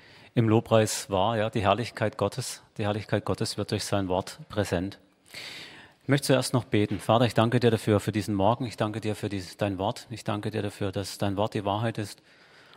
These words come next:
Und ich danke dir dafür, dass dein Wort das Wort ist, das uns verändert.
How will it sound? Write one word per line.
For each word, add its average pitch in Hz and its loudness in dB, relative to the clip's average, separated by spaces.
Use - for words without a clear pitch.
Und 110 -4
ich 104 -6
danke 120 2
dir 120 0
dafür, 104 -2
dass 101 -6
dein 98 -4
Wort 104 -4
das - -6
Wort 107 -2
ist, 120 -10
das 92 -10
uns 104 -6
verändert. 101 -8